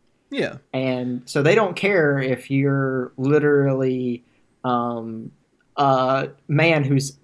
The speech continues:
Speaker 2: never had sex in his life telling a woman what she can do with her vagina, or if you're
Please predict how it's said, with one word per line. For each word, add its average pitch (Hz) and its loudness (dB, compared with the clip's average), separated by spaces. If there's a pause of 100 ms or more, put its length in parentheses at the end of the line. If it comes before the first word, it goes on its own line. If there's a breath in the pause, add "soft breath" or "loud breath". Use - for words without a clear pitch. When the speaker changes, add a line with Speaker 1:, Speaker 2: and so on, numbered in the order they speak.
(120)
Speaker 2:
never 170 6
had 139 4
sex 151 0
in 143 -2
his 127 -2
life 135 0
telling 143 0
a 139 2
woman 143 2
what 143 0
she 147 -2
can 139 2
do 143 6
with 139 4
her 143 4
vagina, 127 -4 (440)
or 139 4
if 131 -6
you're 139 2